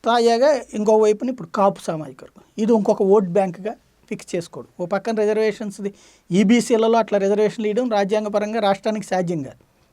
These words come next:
కానీ ఇంతకుముందు అసెంబ్లీ తీర్మానం చేసే కానీ సన్మానాలు చేసి,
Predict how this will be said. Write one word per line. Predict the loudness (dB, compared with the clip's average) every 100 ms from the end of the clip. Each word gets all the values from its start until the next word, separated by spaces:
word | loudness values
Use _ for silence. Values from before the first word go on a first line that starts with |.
| _ -4
కానీ | -2 -2 -4 _ _ _ _ -8
ఇంతకుముందు | -4 -2 -2 0 2 4 4 0 -6
అసెంబ్లీ | -2 2 4
తీర్మానం | 2 0 -2 -4 0
చేసే | 0 0 -2
కానీ | -2 -4
సన్మానాలు | -6 -6 -4 -2 -2
చేసి, | 0 -2 -2 -8